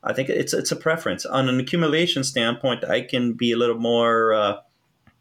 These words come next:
sanguine about, about that kind of option because I'm working. I have human capital. I can work. I don't need the income.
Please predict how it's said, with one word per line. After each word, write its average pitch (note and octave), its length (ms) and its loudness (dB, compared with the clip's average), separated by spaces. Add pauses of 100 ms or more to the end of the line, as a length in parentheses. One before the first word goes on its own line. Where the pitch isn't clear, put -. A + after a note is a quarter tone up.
(380)
sanguine A#2+ 440 0
about, A2 300 0
about G#2 240 0
that G2+ 180 0
kind G2+ 240 0
of F#2 80 2
option G#2+ 520 -2 (340)
because B2+ 260 -2
I'm G#2 220 0
working. C#3+ 400 -2 (240)
I G#2 80 -6
have A2+ 160 -2
human A2+ 220 -2
capital. C3+ 400 0
I F#2 100 2
can G2 200 -4
work. C3+ 400 -2
I F2+ 60 0
don't A2 240 -2
need B2 300 0
the F#2+ 120 0
income. - 380 -2